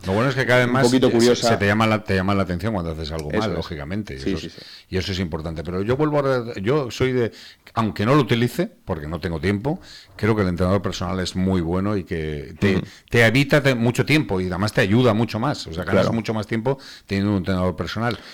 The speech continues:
Speaker 1: Y esto es un centro asequible, que todo el mundo puede llegar.
Speaker 2: Eso es.
Speaker 1: Y si no, llegamos a un acuerdo, seguro, ¿verdad?
Speaker 2: <laughs> Sí, si viene de tu parte, un,
Speaker 1: ¿Eh?
Speaker 2: un acuerdo le sale.
Speaker 1: ¿Eh? Tú llegarás, tú
Speaker 2: <laughs>
Speaker 1: llegarás seguro que ayudarás a, to-, a todo el mundo para que pueda,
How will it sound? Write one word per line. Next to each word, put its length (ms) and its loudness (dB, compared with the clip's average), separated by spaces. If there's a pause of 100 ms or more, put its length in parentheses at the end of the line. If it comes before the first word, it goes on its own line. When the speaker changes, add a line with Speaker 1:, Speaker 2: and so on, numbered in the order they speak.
(140)
Speaker 1:
Y 140 -4
esto 260 0
es 100 -4
un 100 -2
centro 260 -2
asequible, 500 -2
que 100 -12
todo 160 -4
el 60 -2
mundo 320 -2
puede 260 0
llegar. 220 -2
Speaker 2:
Eso 180 2
es. 240 -4
Speaker 1:
Y 60 -8
si 100 -6
no, 100 -4
llegamos 360 -2
a 40 -4
un 60 -2
acuerdo, 300 -8
seguro, 320 -6
¿verdad? 640 4
Speaker 2:
<laughs> 20 -8
Sí, 180 2
si 120 0
viene 180 4
de 100 4
tu 140 4
parte, 360 6
un, 60 4
Speaker 1:
¿Eh? 280 4
Speaker 2:
un 20 4
acuerdo 320 6
le 80 4
sale. 220 -4
Speaker 1:
¿Eh? 140 4 (120)
Tú 80 2
llegarás, 380 6
tú 140 0
Speaker 2:
<laughs> 0 -
Speaker 1:
llegarás 280 2
seguro 300 0
que 60 -2
ayudarás 420 2
a, 80 0
to-, 120 0
a 140 0
todo 160 4
el 60 2
mundo 240 0
para 160 0
que 80 -2
pueda, 400 0